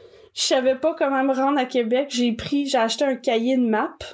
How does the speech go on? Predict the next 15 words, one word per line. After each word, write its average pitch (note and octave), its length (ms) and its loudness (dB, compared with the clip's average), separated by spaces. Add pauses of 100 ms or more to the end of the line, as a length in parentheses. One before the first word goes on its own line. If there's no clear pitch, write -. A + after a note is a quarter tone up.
(140)
parce G#3+ 180 0
que, - 80 0
tu A3 100 -2
sais, D4 140 0
les B3 140 2
G A3+ 180 0
P A3+ 160 0
S D#4+ 220 2
existaient A3+ 520 2
pas A#3 140 -4
en A#3+ 200 2
deux A3+ 180 -2
mille A3 200 0
sept, B3 380 0
là. F#3 100 0